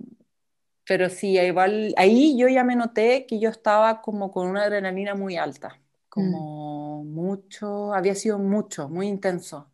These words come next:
Speaker 1: Fue muy mágico, hermoso,
Speaker 2: Mm.
Speaker 1: eh, pero había una parte que estaba en modo supervivencia, cuático.
Speaker 2: Claro, te creo,
Speaker 1: Mm.
Speaker 2: sí.
Speaker 1: Mm. Y yo no
Speaker 2: Sí.
Speaker 1: podía dormir, no podía dormir.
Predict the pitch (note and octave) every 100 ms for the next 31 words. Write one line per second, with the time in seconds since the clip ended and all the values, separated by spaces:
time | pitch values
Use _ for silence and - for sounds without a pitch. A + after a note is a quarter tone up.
0 | _ _ - G#3+ B3 C4 B3 A#3+ G#3+ G3
1 | G3 F3+ F#3+ G#3 - G3 G3+ C#4+ - _
2 | - G3 F#3 D3 _ _ _ - F3 F3
3 | F3 F3+ F3+ G#3+ A3+ A3+ A#3 A#3 A#3+ -
4 | C#4 C#4+ C4+ - G#3+ G#3 G3+ G3 G3+ G3+
5 | G#3 G3+ G3 F#3+ F#3 E3+ E3+ E3 - -
6 | _ _ F3+ - A#3+ A#3+ A3 E3 _ _
7 | _ _ _ _ G#3+ G3+ G#3 G#3 D#3+ D3+
8 | A#3+ - - _ _ _ _ _ _ _
9 | E3+ D#3+ D3+ D3 _ E3+ E3 G#3 A3 G#3+
10 | G#3+ G3+ F3 C3+ - _ _ _ _ _
11 | _ _ _ F3+ F#3 F#3+ G3 F#3 D3+